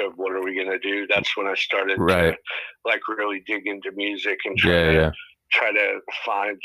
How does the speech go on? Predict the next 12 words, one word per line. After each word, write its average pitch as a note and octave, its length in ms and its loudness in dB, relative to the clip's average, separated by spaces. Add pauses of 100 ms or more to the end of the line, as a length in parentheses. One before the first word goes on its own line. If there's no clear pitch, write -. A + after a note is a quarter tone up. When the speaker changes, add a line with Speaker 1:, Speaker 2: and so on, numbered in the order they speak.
Speaker 1:
my F#2+ 440 -2 (480)
serenity G2+ 600 0 (100)
through G#2+ 180 -2
that. G#2 300 2 (120)
Speaker 2:
Yeah. F2 320 4 (800)
Speaker 1:
It C3+ 80 -4
was C3 200 -6
so B2+ 220 -2
difficult B2+ 460 -6 (100)
to A2 60 -6
do C3+ 220 -8
because A#2+ 400 -4